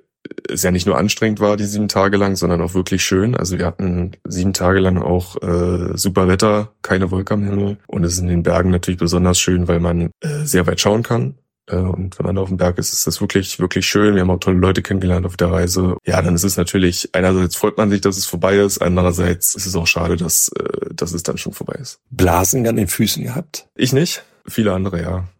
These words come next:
Speaker 2: Das
Speaker 1: Oder
Speaker 2: kann ein richtiges Problem werden, wenn man da mal unterwegs ist.
Speaker 1: Das kann ein Problem werden. Also wir waren aber gut ausgestattet mit Schmerzmitteln und Blasenpflastern und so weiter.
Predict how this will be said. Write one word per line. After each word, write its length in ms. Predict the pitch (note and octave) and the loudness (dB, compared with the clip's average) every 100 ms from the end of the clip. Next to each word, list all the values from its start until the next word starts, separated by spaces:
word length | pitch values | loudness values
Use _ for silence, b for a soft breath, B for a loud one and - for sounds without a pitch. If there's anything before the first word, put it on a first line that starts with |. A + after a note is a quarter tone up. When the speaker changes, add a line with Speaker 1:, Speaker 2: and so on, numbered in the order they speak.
| - | -8
Speaker 2:
Das 140 | - | -4
Speaker 1:
Oder 80 | E2 | 2
Speaker 2:
kann 100 | G#2 | 2
ein 40 | |
richtiges 300 | F#2 G2 G2+ | 2 2 2
Problem 380 | - E2+ F2 F2 | 2 0 2 2
werden, 200 | E2 D#2 | 2 0
wenn 100 | D#2+ | -2
man 140 | D#2 D#2 | -2 -2
da 100 | D#2+ | -2
mal 120 | D#2 | -4
unterwegs 460 | - - E2+ C#2 - | -6 -8 -8 -4 -4
ist. 240 | - - | -6 -2
Speaker 1:
Das 160 | F2+ - | 0 2
kann 160 | - F#2 | 2 2
ein 40 | |
Problem 400 | F#2+ E2+ F2+ F2+ | 2 2 4 4
werden. 240 | F2 F2 E2+ | 4 2 2
Also 320 | E2 E2+ F2 | 0 -2 0
wir 100 | E2 | 0
waren 200 | F2 E2+ | 2 2
aber 200 | E2+ E2+ | 2 2
gut 160 | F2 - | 0 0
ausgestattet 680 | E2+ - - E2+ - E2+ | -2 0 0 0 0 0
mit 220 | F2 E2+ - | 0 0 -2
Schmerzmitteln 760 | - G2 F2 - - F2 F2 | -2 0 0 0 0 2 2
und 340 | A#1+ F2 F2+ - | 0 0 -2 0
Blasenpflastern 840 | F2 F2+ F2 - - - - F2 | 2 2 0 -2 -2 -2 -4 -4
und 100 | - | -6
so 120 | - | -6
weiter. 260 | - - - | -6 -6 -10